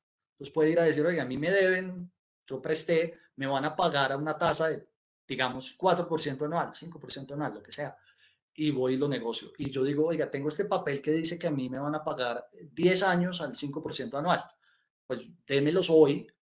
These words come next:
y, y negociamos el precio". Entonces, ese precio y esa tasa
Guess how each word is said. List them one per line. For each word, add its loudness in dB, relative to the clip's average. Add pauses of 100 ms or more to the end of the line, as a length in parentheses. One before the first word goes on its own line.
(120)
y, -14
y -8
negociamos -6
el -10
precio". -4
Entonces, -8
ese 2
precio 0
y -2
esa -4
tasa -2